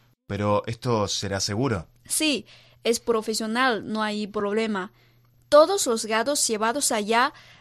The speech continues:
Speaker 2: han sido castrados, pero como los gatos llegan a un lugar desconocido,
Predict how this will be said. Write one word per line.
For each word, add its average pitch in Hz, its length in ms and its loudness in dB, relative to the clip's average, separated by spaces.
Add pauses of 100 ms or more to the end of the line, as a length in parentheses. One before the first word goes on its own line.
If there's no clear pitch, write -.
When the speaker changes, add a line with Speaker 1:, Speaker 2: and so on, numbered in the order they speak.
Speaker 2:
han 240 220 2
sido 254 340 0
castrados, 214 640 -4 (360)
pero 226 260 0 (240)
como 240 200 2
los 233 180 0
gatos 262 400 0
llegan 277 420 0
a 226 120 -2
un 233 180 -4
lugar 226 300 -2
desconocido, 202 840 -6